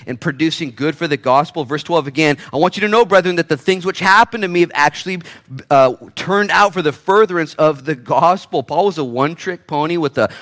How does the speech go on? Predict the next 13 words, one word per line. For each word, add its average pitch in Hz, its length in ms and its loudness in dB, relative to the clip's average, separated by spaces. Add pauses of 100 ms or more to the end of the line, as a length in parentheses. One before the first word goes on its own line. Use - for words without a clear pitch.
one-track 151 800 0
mind, 117 480 0 (200)
and 135 100 0
his 127 160 -2
whole 165 300 -2
desire 156 680 2
was 131 240 -4
that 127 140 -10
the 131 100 -2
gospel 135 420 0
would 120 120 -8
go 117 100 -2
forward. 90 420 -12